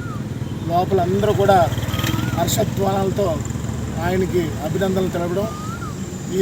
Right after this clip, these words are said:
రాష్ట్రానికి, దేశానికి కూడా ఇది ఒక శుభసూచకం. మరి కేంద్రంలో కూడా, రాష్ట్రంలో కూడా ఒక ఉమ్మడి ప్రభుత్వం రావడం వల్ల ఈ యొక్క రాష్ట్రం ఎంతో అభివృద్ధి చెందడానికి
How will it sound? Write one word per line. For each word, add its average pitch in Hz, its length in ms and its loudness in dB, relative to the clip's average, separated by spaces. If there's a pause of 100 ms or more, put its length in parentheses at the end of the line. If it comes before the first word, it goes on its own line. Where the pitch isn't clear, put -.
రాష్ట్రానికి, 202 600 2 (240)
దేశానికి 202 480 4
కూడా 196 160 4 (580)
ఇది 190 180 4
ఒక 185 220 0 (140)
శుభసూచకం. 202 680 0 (840)
మరి 190 140 4 (100)
కేంద్రంలో 202 440 2 (100)
కూడా, 196 120 2 (140)
రాష్ట్రంలో 185 460 0
కూడా 170 160 4 (1400)
ఒక - 100 -6 (120)
ఉమ్మడి 220 320 0
ప్రభుత్వం 208 440 -2
రావడం 185 320 2
వల్ల 185 140 0 (720)
ఈ - 60 6
యొక్క 196 220 0
రాష్ట్రం 180 380 0
ఎంతో 180 180 -4 (120)
అభివృద్ధి 202 360 0 (680)
చెందడానికి 190 580 2